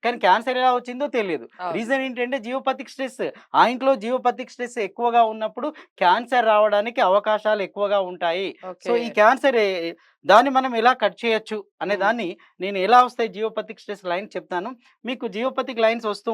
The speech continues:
Speaker 1: ఉంటాయండి, ఇలా వస్తూ ఉంటాయండి. North to south ఇలా
Speaker 2: Hmm.
Speaker 1: లైన్స్ వస్తూ ఉంటాయి.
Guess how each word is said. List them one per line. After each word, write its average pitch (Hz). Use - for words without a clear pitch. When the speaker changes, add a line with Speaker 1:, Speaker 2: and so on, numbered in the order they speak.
Speaker 1:
ఉంటాయండి, 202
ఇలా 185
వస్తూ 226
ఉంటాయండి. 170
North 202
to 277
south 208
ఇలా 185
Speaker 2:
Hmm. 175
Speaker 1:
లైన్స్ 226
వస్తూ 220
ఉంటాయి. 165